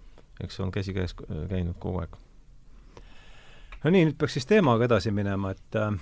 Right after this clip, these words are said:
Speaker 2: kahe muusikuga koos olles on, äh, minu, minu jaoks, kellel minu muusika tegemise kogemus puudub ja, ja ka muusikaline haridus puudub, on, äh, on, äh, pisut keeruline, aga, aga, mm, see mõte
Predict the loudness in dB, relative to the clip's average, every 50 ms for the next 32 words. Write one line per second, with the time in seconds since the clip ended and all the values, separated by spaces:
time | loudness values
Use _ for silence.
0 | -8 -14 -18 -20 -18 -10 -8 -8 -6 -4 -2 -2 0 0 0 0 -2 -2 -4 -4
1 | -4 -4 -4 0 0 0 0 0 -2 -2 -2 -4 -4 -4 -4 -2 -2 -2 -2 -2
2 | -2 -4 -4 -4 -4 -4 -6 -6 -4 -4 -2 -2 -2 -2 -2 -4 -6 -8 -8 -8
3 | -6 -4 -2 -2 0 -2 -4 -6 -4 -4 -2 -2 -2 -4 -4 -4 -4 -4 -2 -2
4 | -2 -2 -2 -2 -4 -4 -4 -4 -2 -2 -2 -2 -4 -4 -4 -4 -4 -4 -4 -4
5 | -4 -8 -8 -2 -2 0 0 0 -2 -6 -6 -6 -6 -6 -4 -4 -6 -6 -6 -6
6 | -4 -4 -2 -2 -4 -6 -6 -6 -4 -2 0 -2 -2 -2 -4 -10 -12 -10 -10 -8
7 | -8 -8 -8 -6 -6 -6 -8 -8 -12 -18 -20 -20 -20 -20 -20 -20 -20 -20 -20 -20
8 | -20 -20 -14 -12 -12 -12 -8 -8 -6 -4 -2 -2 -2 -2 -2 -4 -4 -4 -6 -4
9 | -4 -4 -4 -4 -6 -6 -4 -2 0 2 2 2 0 0 -2 -2 -2 -4 -4 -4
10 | -4 -4 -6 -8 -10 -8 -6 -4 -2 -2 -2 0 -2 -2 -4 -4 -6 -6 -8 -8
11 | -10 -8 -4 -2 0 0 0 0 -2 -6 -12 -18 -16 -6 -2 -2 -2 -2 -2 -2
12 | -2 0 0